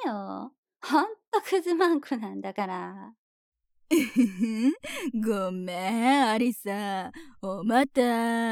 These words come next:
Speaker 1: うっわ、改めて見ると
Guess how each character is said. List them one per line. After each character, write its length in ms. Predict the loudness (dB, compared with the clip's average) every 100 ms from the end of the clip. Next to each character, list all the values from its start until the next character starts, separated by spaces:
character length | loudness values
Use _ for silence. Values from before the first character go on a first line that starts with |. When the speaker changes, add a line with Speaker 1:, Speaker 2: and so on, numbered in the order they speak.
| 0 0 -2
Speaker 1:
う 1080 | -6 _ _ _ _ _ _ _ _ -4 -4
っ 40 | -6 _ -10
わ、 280 | -6 -6 -8 -14 -14 -6 -2 -2 0
改 120 | 0
め 140 | 0
て 80 | -4
見 100 | -8
る 80 | -6
と 140 | -8